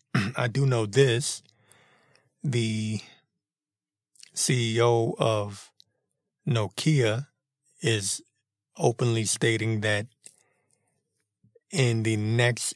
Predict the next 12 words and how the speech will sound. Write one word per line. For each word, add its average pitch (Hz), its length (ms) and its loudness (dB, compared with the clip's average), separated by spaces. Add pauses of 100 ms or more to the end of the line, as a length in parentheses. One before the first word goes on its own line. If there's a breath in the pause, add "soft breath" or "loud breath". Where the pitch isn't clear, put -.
eight 120 380 -2
years, 123 880 0
everyone 117 680 2
will 110 140 -4
be 107 160 0
able 113 180 0
to 110 80 2
have 110 460 0 (120)
a 104 380 -6 (2250)
six - 500 -2
G 117 460 -2
device 104 760 -4